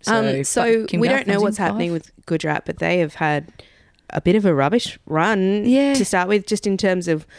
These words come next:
Speaker 2: losing really important players, having to kind of replace them on the fly and having a really difficult start.
Speaker 1: Ash
Speaker 2: Um,
Speaker 1: Gardner still needs to do a lot more, and that's gonna be that different intrinsic pressure, isn't it? Because
Speaker 2: The money.
Speaker 1: you're worth half a million dollars.
Speaker 2: Yeah.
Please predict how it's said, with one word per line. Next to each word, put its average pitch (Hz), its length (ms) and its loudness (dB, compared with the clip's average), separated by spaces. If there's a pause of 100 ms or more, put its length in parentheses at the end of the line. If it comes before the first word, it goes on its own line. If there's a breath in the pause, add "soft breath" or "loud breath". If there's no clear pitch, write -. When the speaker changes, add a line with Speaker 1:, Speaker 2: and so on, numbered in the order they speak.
(260 loud breath)
Speaker 2:
losing 175 340 0
really 165 200 0
important 151 400 -4
players, 143 420 -2
having 143 320 -4
to - 80 -12
kind 139 220 -4
of 131 100 -8
replace 135 340 -4
them 143 140 -4
on 135 100 -2
the 131 80 -4
fly 131 460 -2
and 147 320 -2 (300 loud breath)
having 170 480 0 (100)
a 165 80 2
really 180 720 2 (720)
difficult 170 460 0
start. 143 400 -2 (240)
Speaker 1:
Ash 185 180 0
Speaker 2:
Um, 160 60 0
Speaker 1:
Gardner 175 300 0
still 170 220 -2
needs 160 320 -2
to 160 140 -2
do 156 180 0
a - 20 2
lot 151 160 -2
more, 170 280 0 (140)
and 156 200 0
that's - 160 -2
gonna 170 200 -2
be 151 180 0
that 139 260 -4 (320)
different 156 400 -6
intrinsic 135 540 -4
pressure, 131 280 -4
isn't 131 220 -4
it? - 140 -8
Because 127 360 -4 (300 loud breath)
Speaker 2:
The 202 80 0
money. 170 240 2
Speaker 1:
you're 147 80 4
worth 156 100 -2
half - 280 -6
a - 40 -12
million 127 280 -6
dollars. 123 320 -4
Speaker 2:
Yeah. 143 240 2